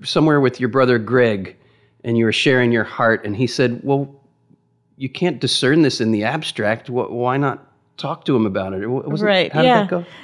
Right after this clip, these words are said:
Speaker 2: Greg and I were driving, uh, together back to college, I think. After, no, well, anyway, we were driving.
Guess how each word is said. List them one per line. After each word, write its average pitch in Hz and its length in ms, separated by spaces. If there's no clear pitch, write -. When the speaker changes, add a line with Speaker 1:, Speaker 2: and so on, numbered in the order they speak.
Speaker 2:
Greg 202 240
and 196 100
I 185 100
were 175 140
driving, 170 760
uh, 165 320
together 160 560
back 147 280
to - 100
college, 160 540
I 160 120
think. 156 300
After, 151 340
no, 170 280
well, 143 300
anyway, 147 360
we 196 120
were 180 120
driving. 196 640